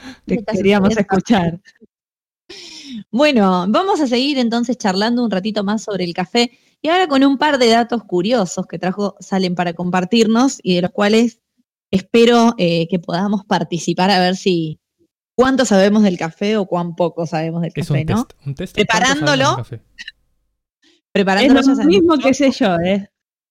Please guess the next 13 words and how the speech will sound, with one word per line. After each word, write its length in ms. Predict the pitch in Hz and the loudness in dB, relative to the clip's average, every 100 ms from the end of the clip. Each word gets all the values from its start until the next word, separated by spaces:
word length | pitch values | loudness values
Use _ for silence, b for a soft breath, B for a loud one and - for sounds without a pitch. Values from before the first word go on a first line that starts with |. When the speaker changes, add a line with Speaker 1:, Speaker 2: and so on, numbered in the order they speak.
| _ | _
Speaker 3:
<laughs> 960 | - - _ - _ - 151 165 160 185 | -6 -6 _ -10 _ -8 -6 -6 -6 0
Speaker 1:
Nada, 400 | 226 294 359 - | 2 2 0 -2
nada 380 | 226 262 349 370 | 0 2 4 2
se 180 | 285 247 | 0 -2
repregunta, 720 | 220 208 208 196 185 175 170 | 0 0 2 2 2 0 -4
se 100 | - | -4
los 140 | 180 196 | 0 2
digo 180 | 233 233 | 2 2
ahora. 480 | 190 160 156 156 _ _ _ _ - | 0 -2 -4 -8 _ _ _ _ -6
Speaker 2:
Ok. 180 | 185 147 165 | -4 -2 -2
Speaker 3:
Bueno. 80 | 196 | -2
Speaker 1:
Por 140 | 196 | -2
favor. 480 | 208 175 165 151 | -2 -2 -4 -6